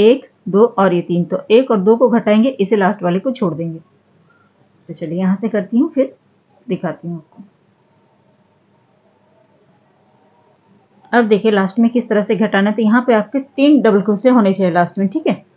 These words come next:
एक, दो, तीन। तो जो last वाला इसे हम छोड़ देंगे और इसे और इसे बंद करना, ठीक है। इस तरह से लिया हमने एक और इसके अलग वाले, ठीक है। तो चार फंदे हो गए,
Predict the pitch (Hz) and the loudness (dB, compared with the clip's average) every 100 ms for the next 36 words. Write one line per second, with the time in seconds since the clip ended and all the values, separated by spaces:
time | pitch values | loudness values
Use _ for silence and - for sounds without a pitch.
0 | 190 220 285 - 185 226 254 190 156 143 | 2 2 2 -2 0 2 0 -4 -4 -8
1 | _ _ _ 202 - - 208 226 269 - | _ _ _ -6 -6 -4 0 2 2 0
2 | 262 254 254 254 277 240 196 208 254 226 | 0 0 2 0 0 0 0 2 2 2
3 | - 185 190 175 202 190 277 285 202 190 | 0 2 2 0 -4 -2 2 2 2 0
4 | 226 185 170 180 185 - 247 - - _ | 0 0 0 0 -2 -2 -6 -6 -10 _
5 | - 185 208 202 214 190 214 254 220 - | -12 -4 -2 -2 0 0 2 0 -2 -8
6 | _ _ _ _ _ _ _ _ - 196 | _ _ _ _ _ _ _ _ 0 0
7 | 240 - _ _ - 196 247 - 180 - | 0 -6 _ _ -4 0 0 -2 -6 -4
8 | 254 - _ 202 190 165 160 165 170 214 | -6 -6 _ -2 0 -2 -6 -8 -8 -4
9 | 302 339 185 190 226 254 262 247 262 247 | -2 -2 -4 -4 0 0 0 0 0 -2